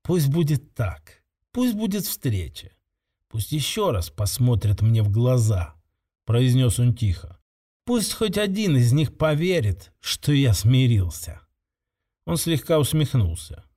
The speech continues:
Все равно, в конце, когда они расслабятся, когда поверят в равновесие и контроль, он снова ударит. Он всегда умел ждать. Ждать и резать точно в тот момент,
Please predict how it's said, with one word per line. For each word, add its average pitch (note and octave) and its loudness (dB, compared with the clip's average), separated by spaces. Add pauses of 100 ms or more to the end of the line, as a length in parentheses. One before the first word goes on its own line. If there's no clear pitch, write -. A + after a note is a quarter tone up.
(160)
Все - -6
равно, G3 -2
в - -20
конце, B2 0 (120)
когда A#2 0
они C3+ 4
расслабятся, B2 -2 (440)
когда B2+ 0
поверят D#3+ 2
в A#2 0
равновесие C#3 0
и B2 -4
контроль, C3+ 0 (540)
он C#3 -10
снова D3+ 2
ударит. B2 -2 (220)
Он A2 -2
всегда C#3+ 0
умел D3+ 2
ждать. F#2 -2 (120)
Ждать C3 -2
и B2 0
резать C#3+ 0
точно C#3 0
в A#2+ -2
тот C#3 -2
момент, C#3+ 0